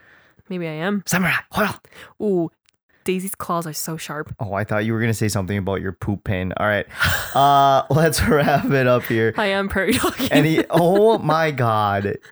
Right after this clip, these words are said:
Speaker 2: Jesus Christ. All right. Any, <laughs> oh my, who am I dating? All right. Any last thoughts for the listeners?
Speaker 1: Oh, you can, <laughs> I can expose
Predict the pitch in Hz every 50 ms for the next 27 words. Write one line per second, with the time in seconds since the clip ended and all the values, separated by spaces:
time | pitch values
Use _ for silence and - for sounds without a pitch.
0 | _ _ - - - 156 151 139 - 139 135 127 131 - - - - 113 101 95
1 | 98 101 - - - - - - - - - - - 143 143 135 120 107 101 -
2 | - - - 143 151 165 196 202 - 349 - - - 311 - - - 294 - -
3 | 233 - - - - - _ - - - - - - - - 175 - - 508 466
4 | - - 453 - - - - - - - - _ _ - - 135 139 147 147 143
5 | 135 131 127 123 123 120 120 120 117 117 117 123 131 135 135 131 127 127 123 127
6 | 127 135 135 127 120 120 117 113 113 117 117 117 117 117 110 113 113 - - 127
7 | 135 123 110 - - 139 156 160 160 160 160 160 - - 156 208 247 247 - -
8 | - 147 143 139 135 135 139 131 - - 120 113 110 120 - - - - - -
9 | - - 294 254 220 214 233 302 403 - - - - 453 453 - - - - -
10 | 659 - - - - - 381 427 - 480 349 311 349 - - - - - - 214
11 | 208 220 226 226 233 220 226